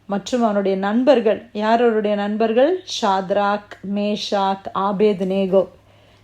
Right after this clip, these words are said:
இவங்க நாலு பேரும், தானியேல், இந்த நாலு ஃப்ரெண்ட்ஸ், இந்த நாலு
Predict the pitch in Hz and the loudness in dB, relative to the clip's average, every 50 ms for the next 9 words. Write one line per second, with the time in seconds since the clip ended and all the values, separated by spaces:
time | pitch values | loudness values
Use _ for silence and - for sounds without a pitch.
0 | _ - 214 208 202 190 185 180 185 190 202 240 254 254 247 - - 214 214 226 | _ 2 4 4 6 6 4 4 2 2 4 4 4 4 4 4 4 4 4 6
1 | 240 262 233 190 190 208 262 - - _ _ _ _ _ _ _ _ _ - 190 | 4 4 4 2 2 0 -2 -4 -8 _ _ _ _ _ _ _ _ _ -2 0
2 | 202 202 208 220 226 233 233 226 226 214 196 - - - 202 196 196 196 185 185 | 0 2 4 6 6 6 6 6 4 2 0 -4 -10 -8 -2 0 2 2 2 0
3 | 185 190 190 190 208 208 214 226 240 233 233 233 - - 226 226 233 254 247 254 | -4 -6 -4 -2 -2 0 2 2 2 2 0 0 -2 -2 0 2 2 2 0 -2
4 | - - - - _ _ _ _ _ - 196 196 190 185 180 185 208 214 226 247 | -6 -12 -14 -18 _ _ _ _ _ -2 0 0 0 0 -2 -2 0 2 4 4
5 | 269 277 285 269 220 190 - | 4 4 4 4 2 2 -2